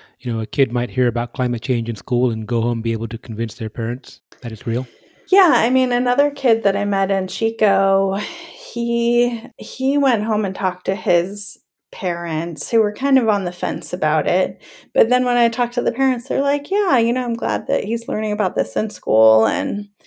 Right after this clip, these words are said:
Speaker 2: you know, maybe we need to learn a little bit more too." Like, they were very neutral about it, um, but they're, they were conservative politically, so they're in, they were kind of following the dominant narrative of the pol-, the Republican Party,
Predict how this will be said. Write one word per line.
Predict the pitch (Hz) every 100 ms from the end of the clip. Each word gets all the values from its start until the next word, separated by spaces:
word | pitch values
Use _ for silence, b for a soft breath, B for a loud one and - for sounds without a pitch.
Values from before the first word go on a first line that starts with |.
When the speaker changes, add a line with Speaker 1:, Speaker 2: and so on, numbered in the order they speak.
| b -
Speaker 2:
you | 233
know, | 202
maybe | 202 202 202
we | 202
need | 208 208 -
to | -
learn | 101 98
a |
little | - -
bit | - -
more | - 65
too." | - - -
Like, | 208 190
they | 226 214
were | 214
very | 208 196 185
neutral | 190 - - - -
about | - - 131
it, | 151 147 - -
um, | 180 160 175
but | 180 196
they're, | 214 185 196
they | 202 190
were | 175 175 165 170 -
conservative | 196 170 170 175 175 175 156 170 - - - _
politically, | 202 208 220 190 156 185
so | - 160
they're | 185 170
in, | - 196 190 _
they | 208 180
were | 185 165
kind | - 190
of | 180
following | - 170 180 175 185
the | 185 185 190 202 B B B _
dominant | 208 185 196 208 185 -
narrative | 220 233 233 220 214 220 226 226
of | 214 214 214
the | 214 208 220 233 B - - _ _
pol-, | - 214 -
the | 214 208
Republican | 196 208 226 220 208 208
Party, | 208 214 220 190 214 226